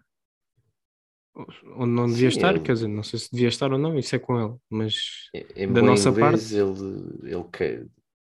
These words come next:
Speaker 2: quer cortar da, o middleman, pá. E ele quer dar esse exemplo, pá. Por um lado,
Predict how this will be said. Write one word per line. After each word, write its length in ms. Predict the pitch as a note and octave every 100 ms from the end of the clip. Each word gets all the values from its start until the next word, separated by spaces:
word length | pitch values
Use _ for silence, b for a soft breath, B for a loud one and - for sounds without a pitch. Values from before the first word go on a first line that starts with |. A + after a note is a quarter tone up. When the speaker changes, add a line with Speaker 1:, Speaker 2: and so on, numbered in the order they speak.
| _
Speaker 2:
quer 240 | - F#2 -
cortar 420 | - - F#2+ F#2 F#2 F2 F2+ - _ _ _ _ _ _ _ _ _ _ _ _ -
da, 200 | E2+ F#2 F2+
o 200 | F#2+ F#2+
middleman, 720 | G2 F#2+ F#2 F2+ E2+ D#2+ - _ _ _ _
pá. 320 | - D#2 D2+ _ _ _ b b b b b _ _ _ _
E 160 | G#2+ G#2
ele 100 | G#2
quer 220 | A2+ G#2+
dar 160 | A2+
esse 240 | A2+ A2+ A#2+
exemplo, 400 | A2 A2+ G#2 - - -
pá. 120 | E2+
Por 200 | - G2+
um 140 | G2
lado, 720 | G2+ G#2+ G#2 G#2+ G2+ E2+ E2